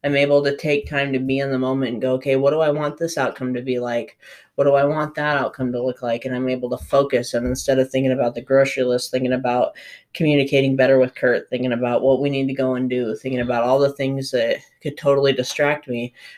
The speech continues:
I'm able to think about exactly it is, what I want, what I desire, and where I wanna go.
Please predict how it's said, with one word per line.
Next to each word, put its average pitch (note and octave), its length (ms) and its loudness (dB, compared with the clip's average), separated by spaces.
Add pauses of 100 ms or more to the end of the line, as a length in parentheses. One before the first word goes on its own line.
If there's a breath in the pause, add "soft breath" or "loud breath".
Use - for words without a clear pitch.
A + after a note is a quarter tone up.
(140)
I'm C#3+ 100 0
able C3+ 240 4
to B2+ 100 0
think C3+ 220 -4
about B2 240 -2
exactly B2 560 -2
it A#2 80 -4
is, B2 320 0
what A#2+ 140 0
I A#2+ 100 2
want, B2+ 340 0
what C3 140 0
I B2 100 2
desire, A#2+ 460 0
and C3 160 -6
where B2 160 -2
I B2 60 -2
wanna A#2+ 240 -4
go. A#2+ 320 -2